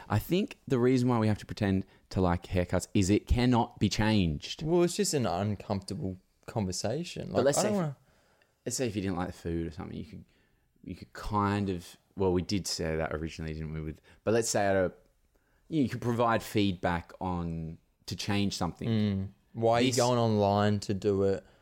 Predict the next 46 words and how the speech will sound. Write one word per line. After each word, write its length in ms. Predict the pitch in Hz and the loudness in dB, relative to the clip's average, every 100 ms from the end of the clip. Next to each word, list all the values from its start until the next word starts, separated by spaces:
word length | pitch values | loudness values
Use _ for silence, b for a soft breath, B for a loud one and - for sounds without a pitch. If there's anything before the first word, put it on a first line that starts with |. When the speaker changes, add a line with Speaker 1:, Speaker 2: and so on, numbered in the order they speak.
| b | b
Speaker 1:
It 120 | 135 - | -8 -2
Speaker 2:
after 380 | 107 110 110 104 | -2 0 -2 -2
the 100 | 95 | -2
situation 460 | 101 - 92 90 | -4 -2 -2 -2
instead 180 | 92 101 | -2 -2
of 80 | 98 | 0
just 160 | 92 | -2
saying 240 | - 92 92 | -4 -2 -2
then 120 | 92 | -2
and 120 | 92 90 | -2 -2
there? 240 | 92 95 b b b b - | -4 -6 b b b b -6
Speaker 1:
Right. 480 | 101 80 - - - _ _ - | -4 -4 -6 -16 -20 _ _ -6
Yeah. 260 | 92 95 73 | 0 0 -2
Speaker 2:
Is 80 | |
that 220 | 104 95 - 123 - _ - | -2 -4 -4 -16 -20 _ -2
Speaker 1:
Yeah. 240 | 104 82 - _ - | 0 0 -4 _ -2
Yeah. 320 | 101 101 87 92 | 0 0 -2 -4
And 140 | 101 | 0
why 260 | 98 104 101 | 2 2 2
is 140 | 104 | 2
that? 220 | 101 78 - _ b b b b - | 0 -4 -6 _ b b b b -6
Speaker 2:
'Cause, 140 | 190 160 | -2 0
like, 240 | 110 98 | 2 0
Speaker 1:
Because 160 | 95 107 | -2 -2
Speaker 2:
you 60 | |
don't 100 | 135 143 | -2 -2
wanna 260 | 117 104 | -2 0
look 240 | 101 139 - | 0 0 0
like 180 | 98 | -2
a 60 | 104 | -2
dickhead. 400 | 92 95 98 95 B B B | -4 -4 -2 -4 B B B
You 80 | - | -2
don't 140 | 117 156 | 0 2
wanna 100 | 135 | 2
look 520 | 104 107 120 - - | 2 4 2 0 -4
like 160 | 123 113 | -4 -4
a 20 | |
dickhead, 400 | 104 123 127 156 | -2 -2 -2 -2
but 160 | 120 98 | 0 0
you 140 | 98 | 0
are 180 | 95 92 | 0 -2
in 60 | 92 | -4
fact 280 | 92 - - | -10 -12 -14
a 20 | |
dickhead. 340 | - - - - - | -18 -16 -16 -16 -12
Speaker 1:
Yeah. 220 | 85 | -12